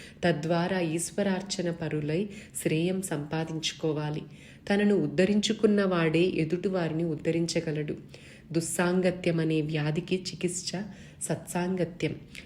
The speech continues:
ప్రతి కర్మకు ప్రత్యేకమైన కాలము, మంత్రము, దేవత, ద్రవ్యము ఉన్నాయి. అన్నిటికీ పరమ తాత్పర్యం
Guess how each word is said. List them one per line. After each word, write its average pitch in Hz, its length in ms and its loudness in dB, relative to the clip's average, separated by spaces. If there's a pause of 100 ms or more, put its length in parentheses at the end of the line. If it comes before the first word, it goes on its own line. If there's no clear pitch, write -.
(160)
ప్రతి 180 260 0
కర్మకు 175 680 0
ప్రత్యేకమైన 185 920 0
కాలము, 170 680 0
మంత్రము, 156 680 0
దేవత, 160 520 0
ద్రవ్యము 160 800 -2
ఉన్నాయి. 156 400 0 (760)
అన్నిటికీ 202 640 2
పరమ 175 380 0
తాత్పర్యం 160 760 -4